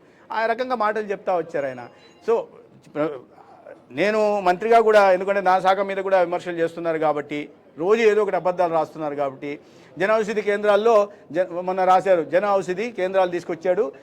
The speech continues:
ఆ ట్వంటీ పర్సెంట్ డీసెంట్రలైజ్డ్ బడ్జెట్ ఏది ఉందో దాన్ని జన ఔషధి కేంద్రాలకు మంత్రి పెట్టారు, దీని వెనకాల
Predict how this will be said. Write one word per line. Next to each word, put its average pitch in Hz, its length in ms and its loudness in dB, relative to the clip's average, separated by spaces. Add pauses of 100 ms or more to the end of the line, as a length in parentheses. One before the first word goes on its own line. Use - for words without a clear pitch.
(160)
ఆ 175 120 4
ట్వంటీ 185 300 -4
పర్సెంట్ 185 760 -4
డీసెంట్రలైజ్డ్ 190 640 -4
బడ్జెట్ 165 380 -4
ఏది 170 140 -4
ఉందో 220 160 -4
దాన్ని 180 200 -2
జన 175 200 0
ఔషధి 180 220 -6
కేంద్రాలకు 175 380 -2
మంత్రి 165 260 -6
పెట్టారు, 175 240 -6
దీని 175 140 -6
వెనకాల 180 260 -2